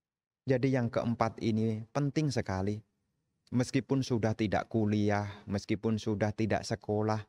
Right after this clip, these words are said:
teruslah belajar. Karena belajar ini menjadi bekal untuk membangun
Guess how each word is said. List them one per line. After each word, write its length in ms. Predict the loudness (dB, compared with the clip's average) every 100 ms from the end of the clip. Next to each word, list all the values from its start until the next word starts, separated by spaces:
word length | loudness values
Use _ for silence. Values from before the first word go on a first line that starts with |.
| _ _ _ _ -4
teruslah 400 | -2 -2 -2 -2
belajar. 680 | 0 0 0 -2 -6 -6 -12 _ _ _ _ _ _
Karena 240 | -2 0 0
belajar 560 | 2 2 2 0 -2 0
ini 480 | 0 0 0 -2 -6 _ _
menjadi 560 | -4 0 2 2 0 0 -2
bekal 540 | -4 -2 -2 0 0
untuk 320 | -2 -2 -2
membangun 640 | -2 -2 0 0 0 0